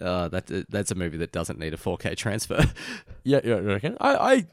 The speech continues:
Speaker 2: see. I, it's another one of those movies I haven't watched since I was a kid.
Speaker 1: Oh,
Speaker 2: Maybe
Speaker 1: look,
Speaker 2: I
Speaker 1: I,
Speaker 2: should've
Speaker 1: I love the movie. Don't get me wrong. Um, but
Speaker 2: I
Speaker 1: I
Speaker 2: feel
Speaker 1: just
Speaker 2: like I
Speaker 1: feel
Speaker 2: feel like the sets are gonna be good because it was all done in, like, the studio. I feel like they'll,
Speaker 1: Yeah,
Speaker 2: they'll look really good.
Speaker 1: that's the thing. I feel like you'll,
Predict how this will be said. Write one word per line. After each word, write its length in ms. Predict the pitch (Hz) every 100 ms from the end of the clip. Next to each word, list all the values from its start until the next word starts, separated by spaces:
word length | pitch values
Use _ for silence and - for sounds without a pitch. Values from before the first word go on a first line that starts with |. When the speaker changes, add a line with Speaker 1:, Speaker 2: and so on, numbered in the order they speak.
| _
Speaker 2:
see. 200 | - 120
I, 100 | 107 110
it's 140 | -
another 220 | 127 123
one 120 | 123
of 40 | 123
those 140 | 113
movies 260 | 113 135 104
I 60 |
haven't 160 | 95 95
watched 160 | 101 -
since 140 | 98
I 40 |
was 140 | 98 90
a 20 |
kid. 380 | - 113 92 78 _ _ _ _ -
Speaker 1:
Oh, 100 | 101
Speaker 2:
Maybe 120 | 98
Speaker 1:
look, 120 | 98
Speaker 2:
I 60 | 120
Speaker 1:
I, 60 | 151
Speaker 2:
should've 140 | - _ _ _ -
Speaker 1:
I 80 |
love 300 | 127 120 117
the 80 | -
movie. 280 | 95 101 87
Don't 140 | 85
get 140 | 90 87
me 60 |
wrong. 280 | 90 92 80 -
Um, 400 | 101 95 87 78 - - - -
but 160 | 101
Speaker 2:
I 80 | -
Speaker 1:
I 60 | 165
Speaker 2:
feel 100 | 226
Speaker 1:
just 100 | 247
Speaker 2:
like 80 | 214
I 20 |
Speaker 1:
feel 80 | 107
Speaker 2:
feel 60 | 185
like 60 | 220
the 80 | 147
sets 300 | - 139 -
are 20 |
gonna 180 | - 123
be 120 | 92
good 360 | - 139 110 78 -
because 200 | - 139
it 40 | 120
was 120 | 107
all 140 | 127
done 200 | 92 101
in, 100 | 87
like, 160 | 78 -
the 80 | -
studio. 400 | - 165 151 82
I 40 |
feel 180 | - 156
like 100 | 123
they'll, 80 | 110
Speaker 1:
Yeah, 160 | 107
Speaker 2:
they'll 120 | 110
look 140 | 110 104
really 160 | 113 87
good. 300 | - 110 78
Speaker 1:
that's 220 | 120 120
the 80 | 117
thing. 240 | 123 98
I 80 | 95
feel 240 | 104 123
like 240 | 107 95 -
you'll, 300 | 104 92